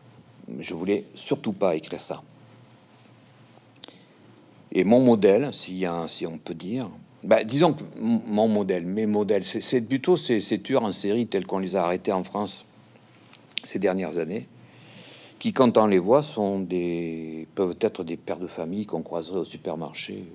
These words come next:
euh, à patienter derrière soi à la caisse en attendant leur tour,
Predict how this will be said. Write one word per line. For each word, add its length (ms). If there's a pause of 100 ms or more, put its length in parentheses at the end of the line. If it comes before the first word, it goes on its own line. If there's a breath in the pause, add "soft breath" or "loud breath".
(1300)
euh, 40
à 40
patienter 640
derrière 360
soi 280
à 40
la 120
caisse 340 (340)
en 60
attendant 380
leur 160
tour, 320